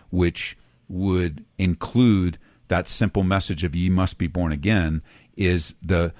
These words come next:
headship and rulership of Jesus Christ in your life, that you, as a subject of the king, have submitted yourself to him and therefore are in his kingdom. His kingdom is now,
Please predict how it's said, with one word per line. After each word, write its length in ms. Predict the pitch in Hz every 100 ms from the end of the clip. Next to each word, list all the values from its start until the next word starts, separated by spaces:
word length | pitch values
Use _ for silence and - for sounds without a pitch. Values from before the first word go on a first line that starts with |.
| - - - -
headship 640 | - 123 120 - 135 123
and 200 | 113 85
rulership 640 | 98 131 131 87 - 82
of 100 | 85
Jesus 440 | 71 98 101 87 -
Christ 400 | - 92 80 -
in 100 | 80
your 200 | 78 76
life, 380 | 78 78 65 - - - _ -
that 140 | 80
you, 480 | 80 95 113 101 92
as 240 | 80 80
a 100 | 82
subject 640 | - - 110 104 107 107 -
of 120 | 76
the 100 | 80
king, 640 | - - 120 92 78 80 - - _
have 160 | 90
submitted 460 | 82 95 82 101 98
yourself 460 | 87 - 90 78 -
to 220 | - 156
him 360 | 110 82 80 78 - _
and 180 | 82 87
therefore 500 | 101 104 - 87 87
are 300 | 80 87 -
in 260 | - 120 123
his 300 | 90 104 87
kingdom. 500 | - 101 85 73 71 - -
His 180 | - 87
kingdom 380 | - 110 101 92
is 140 | 87
now, 480 | 78 82 82 101 147